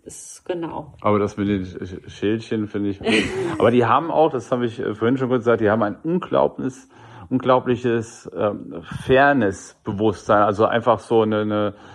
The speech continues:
Speaker 2: ein Abgleichen für sie, ob das jetzt fair ist oder unfair. Das sieht man auch bei Kumpels und Freunden, dass sie auch immer mehr sagen, "Boah, den mag ich nicht, weil das und das, das war unfair." Und wie der da auf die,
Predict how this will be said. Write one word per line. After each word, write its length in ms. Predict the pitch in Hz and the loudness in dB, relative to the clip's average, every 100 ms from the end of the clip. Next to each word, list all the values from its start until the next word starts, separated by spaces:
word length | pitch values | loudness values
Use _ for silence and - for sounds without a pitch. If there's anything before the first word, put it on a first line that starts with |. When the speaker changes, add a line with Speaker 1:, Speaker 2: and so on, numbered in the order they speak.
| - - - | -20 -20 -6
Speaker 2:
ein 200 | 104 - | -6 0
Abgleichen 960 | 127 - - 123 117 117 123 98 - 95 | 0 0 2 4 4 2 -2 -4 -10 -10
für 180 | 120 113 | -4 -2
sie, 180 | 120 | -2
ob 100 | 90 | -2
das 160 | 98 95 | -2 -2
jetzt 220 | 98 - | -6 -10
fair 300 | - 151 143 127 | 0 4 6 4
ist 80 | 113 | 2
oder 100 | 85 | 2
unfair. 280 | 147 139 | 4 4
Das 100 | 113 | 4
sieht 120 | 113 107 | 2 2
man 80 | 101 | 2
auch 100 | 101 | 4
bei 120 | 98 | 2
Kumpels 460 | - 165 151 127 | 2 2 2 0
und 100 | 101 92 | -2 -4
Freunden, 540 | - 127 165 151 131 | 2 4 4 2 0
dass 140 | 110 | -2
sie 100 | 101 | 2
auch 120 | 85 113 | 2 4
immer 140 | 117 | 2
mehr 180 | 113 107 | 2 2
sagen, 280 | 110 95 101 | 4 2 0
"Boah, 160 | 123 | -4
den 160 | 110 113 | -4 -2
mag 220 | 120 127 | 0 0
ich 100 | 113 | -2
nicht, 120 | 120 | 0
weil 100 | 110 107 | 0 2
das 180 | 120 | 2
und 60 | 113 | 2
das, 180 | 120 117 | 0 0
das 200 | 101 - | -4 -2
war 80 | 117 | 0
unfair." 460 | 147 135 120 101 | 0 2 2 4
Und 120 | 92 | 2
wie 80 | 110 | 0
der 140 | 113 107 | 2 4
da 140 | 92 | 4
auf 220 | 117 - | 2 0
die, 260 | 135 143 | -4 -4